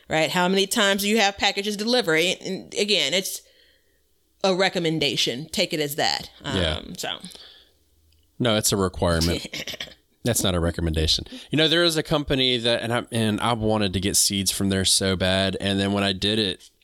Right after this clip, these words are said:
Speaker 2: the shipping was, like, fifteen dollars, and the free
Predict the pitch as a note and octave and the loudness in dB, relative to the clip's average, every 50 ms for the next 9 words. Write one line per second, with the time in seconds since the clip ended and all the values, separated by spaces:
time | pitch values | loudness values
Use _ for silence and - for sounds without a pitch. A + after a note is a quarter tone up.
0 | _ - - _ _ _ _ _ - - - - - - B2+ B2 - A#2+ A2 G#2 | _ -20 -20 _ _ _ _ _ -4 0 2 2 4 2 2 0 0 0 0 0
1 | G2 G2+ G2 F#2+ G2+ - - - - B2+ A2 - - - A#2+ G#2+ G2+ F2+ G2 G2+ | 0 0 0 0 0 0 -2 -2 -2 -2 -2 -2 -2 0 0 0 2 2 2 4
2 | G#2 G2+ F#2 F2 E2+ E2 F2+ - - - - _ _ - _ _ _ _ - - | 4 4 2 2 0 0 0 0 0 -2 -4 _ _ -20 _ _ _ _ -20 -20
3 | _ _ - G#2 G2+ G2 G2 F#2+ F#2+ F#2 F#2 F#2 F#2 - - _ _ _ _ - | _ _ -4 -2 0 0 0 2 2 2 0 0 -2 -4 -8 _ _ _ _ -8
4 | G2+ G#2 A2 - - - - B2 A#2 B2 B2 B2 A#2+ A#2+ A#2 A2+ - | -4 -4 -2 -2 -2 -2 0 0 2 2 2 2 2 0 -2 -4 -8